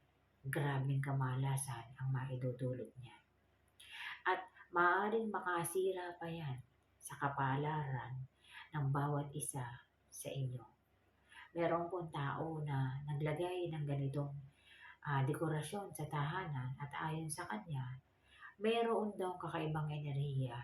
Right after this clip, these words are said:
sa bahay nila na kahit tanghaling tapat ay nakikita nila o nararamdaman nila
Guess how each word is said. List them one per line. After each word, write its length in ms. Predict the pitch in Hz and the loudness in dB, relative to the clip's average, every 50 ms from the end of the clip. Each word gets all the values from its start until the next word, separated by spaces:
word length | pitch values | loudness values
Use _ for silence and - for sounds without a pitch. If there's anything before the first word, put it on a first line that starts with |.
| - - | -8 -8
sa 160 | - - 147 | -6 -4 -2
bahay 560 | 139 151 147 139 135 135 131 143 147 139 143 151 151 | 0 0 0 0 0 0 0 -2 -2 -2 -2 -2 -2
nila 320 | 165 175 170 160 127 - - - - _ _ _ _ _ - - - - - - - | -2 -2 -2 -4 -4 -6 -10 -14 -20 _ _ _ _ _ -20 -18 -16 -14 -10 -6 -4
na 80 | 190 | 0
kahit 480 | 190 - 214 226 220 214 240 247 240 - | 2 4 4 4 4 6 4 4 4 4
tanghaling 720 | 208 208 196 190 196 208 220 233 233 226 240 226 226 214 | 0 0 0 2 2 4 6 6 6 4 2 0 -2 -2
tapat 480 | - 202 196 - - 185 165 156 147 - - - _ _ _ _ _ - | -2 -2 -2 -2 -2 -2 -2 -2 -2 -4 -8 -16 _ _ _ _ _ -2
ay 160 | 170 170 165 | 0 2 2
nakikita 720 | 170 170 165 156 151 - 160 160 349 - - - - 170 175 190 | 2 0 -2 -2 0 -2 -2 0 0 0 0 0 -2 -2 -4 -4
nila 240 | 190 170 143 123 123 - - _ _ _ _ - - - - - - - | -4 -4 -4 -6 -6 -8 -14 _ _ _ _ -20 -20 -16 -16 -8 -4 0
o 80 | 208 | 0
nararamdaman 800 | 208 202 196 208 202 208 214 220 208 202 196 208 208 208 208 202 | 2 2 2 0 0 0 0 0 0 2 2 0 0 0 -2 -2
nila 400 | 202 180 170 135 127 123 - - | -2 -2 0 0 0 -2 -4 -8